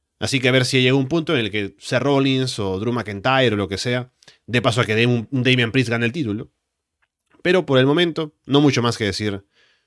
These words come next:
sobre esto. Habrá que ver cuál es el camino, y sobre todo con Cody también, ¿no? Ahora que sabemos que el destino debería ser WrestleMania, entonces falta todavía un tiempo. Estamos ya en noviembre,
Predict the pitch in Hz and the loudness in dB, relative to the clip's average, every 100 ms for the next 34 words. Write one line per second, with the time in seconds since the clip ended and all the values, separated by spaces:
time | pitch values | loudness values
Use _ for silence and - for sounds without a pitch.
0 | _ - 135 110 90 - - _ - 113 | _ 0 2 2 -2 -6 -16 _ -6 -2
1 | 120 120 117 120 110 110 120 139 127 123 | 2 2 2 0 -2 -4 -2 -2 -2 -4
2 | 104 107 139 139 135 120 180 143 139 175 | -4 -2 0 2 0 2 4 4 4 2
3 | 131 110 151 110 107 101 92 85 _ _ | 0 -2 -4 -2 -2 -4 -6 -6 _ _
4 | _ _ _ _ _ - 131 143 131 127 | _ _ _ _ _ -2 2 2 0 -2
5 | 120 117 170 165 120 113 139 127 151 147 | -4 -2 -2 2 2 2 2 0 -2 -2
6 | 151 170 175 143 110 113 127 123 113 110 | -2 -2 0 -2 -4 -6 -4 -4 -4 -2
7 | 117 123 127 175 156 156 156 127 220 208 | 0 0 0 0 0 -4 -8 -2 2 4
8 | 156 143 120 127 98 85 67 | 4 4 4 2 2 -4 -10